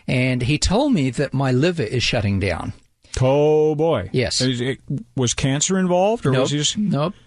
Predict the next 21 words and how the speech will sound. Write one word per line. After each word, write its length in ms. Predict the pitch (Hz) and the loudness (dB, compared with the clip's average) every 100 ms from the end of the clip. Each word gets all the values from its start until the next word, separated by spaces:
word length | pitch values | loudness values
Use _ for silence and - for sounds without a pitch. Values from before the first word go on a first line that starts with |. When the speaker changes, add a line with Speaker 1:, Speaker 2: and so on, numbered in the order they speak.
| - | -4
Speaker 1:
Just 320 | 139 139 - | -2 0 0
it 40 | |
was 120 | 120 - | 0 0
shutting 320 | 143 135 147 | 0 0 0
down. 220 | 131 98 | 0 0
They 80 | 101 | 0
had 200 | 113 101 | 0 2
no 260 | 117 160 | 2 2
idea 220 | 190 175 165 | 2 2 0
what 160 | 156 | 0
was 120 | 120 | -2
causing 440 | - - 135 151 180 | -2 0 2 2 0
it. 220 | 302 - - - - - | -2 -4 -8 -14 -16 -6
They 180 | 143 139 | 0 0
estimated 500 | 143 147 147 135 139 | 0 0 0 0 0
he 60 | 120 | 0
had 200 | 110 95 | 0 -2
twelve 300 | - 131 156 | 0 0 0
weeks 240 | 170 - | -2 -2
to 100 | - | 0
live, 460 | 175 110 196 - | 0 0 -2 -10